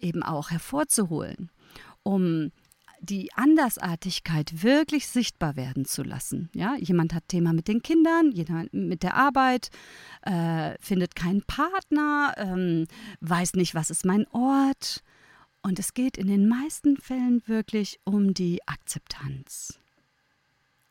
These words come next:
Die Akzeptanz. Wie kannst du Widerstand in Akzeptanz verwandeln? Und beobachte, wo findest du Widerstand gerade in deinem Leben? Was passiert um dich herum,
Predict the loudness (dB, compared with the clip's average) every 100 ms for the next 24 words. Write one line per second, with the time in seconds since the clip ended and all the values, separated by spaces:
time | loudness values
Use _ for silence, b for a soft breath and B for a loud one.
0 | _ _ _ -12 -12 -10 -10 -8 -6 -6
1 | -6 -4 -4 -4 0 2 2 0 -4 0
2 | 0 0 -2 -4 0 0 -2 -4 -4 -4
3 | -10 -12 -10 -10 -6 -2 0 -2 -8 -6
4 | -6 -6 -8 -6 -8 b b b b b
5 | -2 0 0 -2 -6 -6 -4 -4 -4 -4
6 | -6 -6 -4 0 2 0 -4 -10 b b
7 | b -4 4 4 4 -2 -6 -6 -8 b
8 | b -2 4 6 6 2 -2 -4 -4 -2
9 | -2 0 0 0 0 -2 0 2 2 2
10 | -4 -2 -2 -2 -4 -4 -2 -2 0 -2
11 | 0 0 0 2 4 4